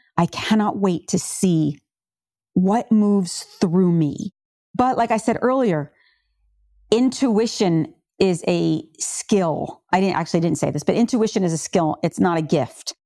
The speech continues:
What I said earlier was that in doing trauma-informed work and working with students, it requires intuition, but intuition that is grounded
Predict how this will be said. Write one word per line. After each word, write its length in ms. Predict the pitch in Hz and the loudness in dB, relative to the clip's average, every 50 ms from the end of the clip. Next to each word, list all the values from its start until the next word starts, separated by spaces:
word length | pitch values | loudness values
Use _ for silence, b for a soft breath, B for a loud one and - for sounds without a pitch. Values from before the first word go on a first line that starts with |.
| _ _ _ _ _ _ _ _ _ _ | _ _ _ _ _ _ _ _ _ _
What 180 | _ 196 202 190 | _ 2 2 2
I 80 | 175 175 | 0 -2
said 260 | - - 247 247 233 - | 0 0 0 0 0 0
earlier 580 | - 190 170 165 165 156 160 - - 180 196 _ - _ | 0 0 0 0 0 0 -2 -4 -6 -8 -10 _ -2 _
was 340 | 180 185 175 170 165 160 160 | 2 2 2 0 0 -2 0
that 280 | - 170 160 160 - _ _ _ _ _ _ _ _ _ - | 0 0 0 0 -4 _ _ _ _ _ _ _ _ _ 2
in 200 | 208 196 202 185 | 4 4 4 4
doing 320 | 190 240 240 240 240 233 | 4 2 2 4 2 0
trauma-informed 840 | - - - 226 196 196 202 196 185 175 - - 196 180 170 156 | 0 0 0 0 2 2 2 2 0 0 2 2 0 2 2 2
work 240 | 165 170 196 190 - | 2 0 0 0 0
and 120 | 185 175 175 | 2 2 2
working 200 | 175 170 - 180 | 0 0 2 0
with 120 | 170 165 | 0 0
students, 360 | - - 202 190 175 156 151 | 0 0 2 2 2 2 0
it 40 | 185 | -2
requires 560 | 170 - 165 - - 208 185 185 175 170 165 165 | -4 -4 -6 -2 -2 0 0 0 0 0 2 2
intuition, 720 | 170 170 - - 160 151 180 170 - - 170 127 139 139 B B B B B B B B - | 0 0 0 0 0 0 0 0 0 -2 -2 -2 -2 -6 B B B B B B B B -2
but 400 | 180 165 - 214 202 175 - - - - _ _ _ | 0 0 2 0 0 -2 -4 -6 -12 -20 _ _ _
intuition 680 | - 226 226 - - 214 196 226 226 - 202 175 170 175 | 2 2 2 2 2 2 2 2 0 0 0 0 2 2
that 140 | 165 175 165 | 0 0 0
is 120 | 170 160 160 | 0 -2 -2
grounded 720 | - - 170 165 190 190 202 208 202 170 160 143 - - | -2 0 2 2 2 2 4 2 2 2 2 -2 -2 -6